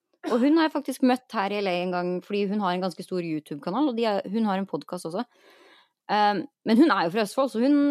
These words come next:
kan jo også komme ganske langt, tenker jeg da, fordi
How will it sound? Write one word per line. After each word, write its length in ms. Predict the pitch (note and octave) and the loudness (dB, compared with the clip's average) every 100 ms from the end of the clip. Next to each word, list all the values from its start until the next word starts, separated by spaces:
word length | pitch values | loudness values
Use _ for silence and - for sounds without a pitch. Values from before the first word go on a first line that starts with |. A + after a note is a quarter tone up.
| C#4 | 0
kan 140 | G#3+ G#3 | 0 -2
jo 60 | |
også 140 | E3 D#3 | -4 -6
komme 260 | E3+ E3 E3+ | -4 -2 -2
ganske 400 | D#3+ E3 - E3+ | -2 -6 -8 -8
langt, 240 | A#3+ B4+ _ | -6 -8 _
tenker 220 | G4 G#4 F#3 | -8 -2 0
jeg 100 | - | 0
da, 80 | G#3 | -4
fordi 280 | - A3 | -6 -2